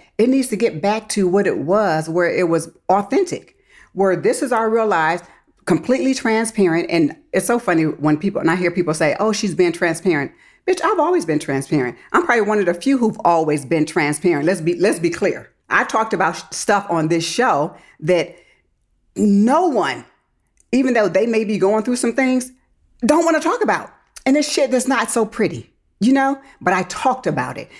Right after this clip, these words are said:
and I discussed it. And the one thing that I love, uh, that I'm able to, that, that I do that, it's because I get so many emails or so many messages saying people, you know, from people saying,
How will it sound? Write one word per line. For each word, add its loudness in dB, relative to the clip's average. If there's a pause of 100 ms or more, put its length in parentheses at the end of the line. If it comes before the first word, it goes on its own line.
(160)
and 2
I 2
discussed -2
it. 2
And 4
the 0
one 0
thing 0
that 0
I 0
love, 2
uh, 0 (300)
that 2
I'm 0
able 2
to, -2 (100)
that, 0
that 2
I 2
do -2
that, -2 (920)
it's -2
because -2
I -2
get 0
so -2
many 2
emails 0
or -2
so 0
many 4
messages 0
saying 2
people, -2
you 2
know, 2
from -2
people -2
saying, -2